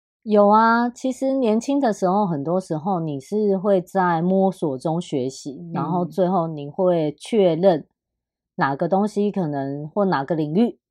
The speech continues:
Speaker 1: 会是自己想要的。
Speaker 2: 嗯。
Speaker 1: 毕竟一开始就很清楚知道自己想要什么的人可能不多。
Speaker 2: 对。
Speaker 1: 像我自己也是做了四份工作之后，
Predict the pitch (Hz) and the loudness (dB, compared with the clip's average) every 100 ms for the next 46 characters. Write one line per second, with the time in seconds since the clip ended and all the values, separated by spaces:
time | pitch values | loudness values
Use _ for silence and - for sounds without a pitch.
0 | _ _ _ _ - 214 208 180 185 160 | _ _ _ _ -2 0 0 -2 -2 -2
1 | 156 135 156 143 - 143 _ _ _ - | -4 -4 0 0 -2 -14 _ _ _ -12
2 | 190 165 143 - - 254 208 262 214 175 | -10 -8 -12 -16 -4 -4 0 2 2 0
3 | 151 _ _ _ _ - 302 285 262 269 | -4 _ _ _ _ -2 2 6 4 4
4 | 165 185 208 160 135 208 190 151 175 170 | 0 0 0 0 -2 -2 0 -2 2 4
5 | 156 185 160 147 123 156 151 139 139 151 | 4 0 -4 -4 -4 -6 -8 -12 -8 -6
6 | 143 147 165 156 135 127 185 - - 151 | -6 -6 -8 -6 -6 -4 -8 -8 -2 0
7 | 139 127 - - 175 190 - 269 202 160 | 0 -4 -12 -6 -6 -6 -2 2 2 0
8 | 233 190 165 147 143 185 185 170 - 220 | -4 -2 0 0 -2 0 2 0 0 0
9 | 185 165 147 135 147 - - 196 175 165 | 2 2 0 -2 -6 -10 -2 -2 0 -2
10 | 160 160 160 156 - 147 139 156 131 | -2 -4 -4 -6 -6 -6 -6 -6 -8